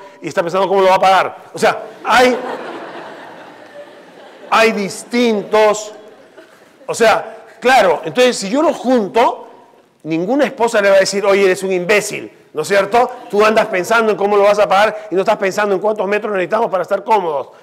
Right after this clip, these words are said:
Y ella le, ¿no? Y ella le va a contestar, "La idiota eres tú que no estás pensando cómo diablos vamos a pagar la cuota inicial".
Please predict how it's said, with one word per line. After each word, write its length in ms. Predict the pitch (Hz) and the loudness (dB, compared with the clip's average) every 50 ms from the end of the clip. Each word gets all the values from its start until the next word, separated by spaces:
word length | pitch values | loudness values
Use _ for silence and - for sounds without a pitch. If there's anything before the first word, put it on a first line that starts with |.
| _ _ _ _ _ - | _ _ _ _ _ -8
Y 200 | 156 170 180 180 | -6 -4 0 2
ella 120 | 185 175 | 2 2
le, 160 | 175 175 170 175 | 2 0 -2 -4
¿no? 260 | 175 165 196 254 262 | -4 -2 -2 -2 -2
Y 80 | 196 185 | 0 0
ella 80 | 196 | 2
le 60 | 185 190 | 2 2
va 40 | 185 | 2
a 20 | |
contestar, 520 | 170 175 165 135 180 175 165 - - - - - | 0 -2 -2 -2 -2 -2 -2 -2 -8 -16 -6 -4
"La 80 | 143 | 0
idiota 260 | 156 170 196 185 185 | 2 2 2 2 2
eres 160 | 190 185 170 - | 0 -2 -2 -2
tú 140 | 220 214 | -2 -2
que 60 | 185 185 | -2 -2
no 60 | 180 | 0
estás 140 | - 196 190 | 0 0 0
pensando 400 | 196 180 160 196 202 202 175 151 | 0 -2 -2 -2 -2 -2 -2 -2
cómo 220 | 190 196 185 185 | -4 -4 0 2
diablos 180 | 196 196 196 190 | 2 2 4 2
vamos 160 | 190 196 180 | 2 0 0
a 60 | 170 | 0
pagar 160 | 185 208 190 | 0 0 0
la 80 | 175 165 | 0 0
cuota 180 | 196 202 190 | -2 -4 -4
inicial". 340 | 175 175 165 185 214 185 - | -8 -10 -4 -2 0 0 0